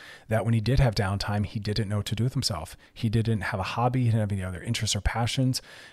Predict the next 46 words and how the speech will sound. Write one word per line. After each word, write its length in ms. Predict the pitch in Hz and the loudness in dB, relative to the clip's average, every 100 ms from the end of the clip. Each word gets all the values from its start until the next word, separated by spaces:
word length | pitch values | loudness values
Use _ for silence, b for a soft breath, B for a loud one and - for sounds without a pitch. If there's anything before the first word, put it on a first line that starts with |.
| B | B
And 80 | 131 | 4
I 20 | |
saw 160 | - 165 | 6 4
the 80 | |
flatness 640 | 170 - 120 104 104 90 - | 2 2 0 2 -4 0 0
and 120 | 107 | 0
the 40 | 104 | -4
depressiveness 680 | 110 - 113 117 101 90 - | 0 2 2 0 -2 -2 -2
in 80 | 90 | -2
that 220 | 82 80 | -6 -4
because 280 | 113 120 - | -2 0 2
he 100 | 120 | 2
wasn't 380 | 113 113 131 | 2 2 0
ever 200 | 120 107 | 0 -2
centering 360 | 107 110 101 110 | 0 0 0 0
his 120 | 107 | 0
life 180 | 104 98 | -2 0
in 120 | 107 | 0
joy. 320 | 95 104 131 95 | 0 2 0 0
And 100 | 101 | -2
I 60 | |
would 100 | 98 | -2
say, 320 | - 120 120 110 B B B _ _ - | 0 0 0 -2 B B B _ _ -8
"Have 260 | - 113 | -4 -4
fun. 400 | 110 - 110 151 | -4 2 6 6
When's 160 | 113 113 | 6 4
the 60 | 123 | 2
last 180 | 120 | 0
time 140 | - 120 | 2 2
you 60 | |
had 100 | 117 | 2
fun?" 420 | - - 214 120 90 | 0 0 2 2 0
And 180 | 107 | -2
I 240 | 104 98 117 | -2 -2 0
know 160 | 135 | 2
that 120 | 139 135 | 2 4
I'll 100 | 131 | 4
never 220 | 123 127 | 4 4
allow 200 | 117 117 | 4 4
my 180 | 117 151 | 4 2
life 220 | 104 - | 0 -2
to 80 | - | -6
be 120 | 90 | -6
like 180 | 92 90 | -8 -6
that, 220 | 92 90 | -6 -4
where 240 | 101 98 | -4 -4